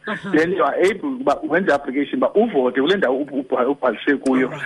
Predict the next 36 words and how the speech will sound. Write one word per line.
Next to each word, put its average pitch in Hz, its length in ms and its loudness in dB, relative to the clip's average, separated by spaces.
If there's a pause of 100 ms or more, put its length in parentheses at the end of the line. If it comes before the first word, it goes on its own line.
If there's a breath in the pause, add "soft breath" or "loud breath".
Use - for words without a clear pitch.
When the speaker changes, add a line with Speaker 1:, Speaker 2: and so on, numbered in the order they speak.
(120)
Speaker 2:
phambi 170 260 0
uba 135 100 2
uphume 135 440 2
uyokwenza 127 440 2
assignment 120 440 0
yakho 113 220 0
else. 117 380 -2
So 165 280 2 (180 loud breath)
i-special 170 420 2
votes, 131 280 -4
msasazi, 120 520 0
sivulele 135 380 2
wonke 139 320 0
umntu. 135 500 0 (300 loud breath)
The - 80 2
bottom 165 340 2
line 165 320 2
is, 135 220 0 (240)
if 226 180 2 (120)
you, 156 360 2 (140)
if 214 220 2
on 165 280 0
the 143 300 -2
day 151 180 2
of 147 200 0
the 127 120 0
elections, 135 420 0 (100)
Speaker 1:
Uh-huh. - 260 -8
Speaker 2:
you 143 80 4
will 135 100 4
not 147 200 0
be 131 140 -4
able 139 300 0
to 131 160 -4
go 147 240 2
there, 135 320 0